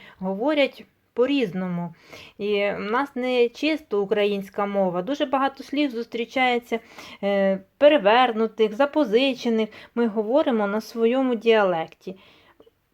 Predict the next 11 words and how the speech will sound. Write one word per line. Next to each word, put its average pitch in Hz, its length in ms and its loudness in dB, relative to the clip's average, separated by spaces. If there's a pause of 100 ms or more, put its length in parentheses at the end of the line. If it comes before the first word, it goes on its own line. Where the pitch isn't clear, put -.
Подобається 262 720 4
вам 226 240 2 (200)
це 214 220 0
чи 208 160 -8
не 208 120 -2
подобається, 262 760 2
в - 40 -10 (280)
кожному 208 500 0
регіоні 208 520 0
України 196 640 -2 (340)
свій 247 720 -4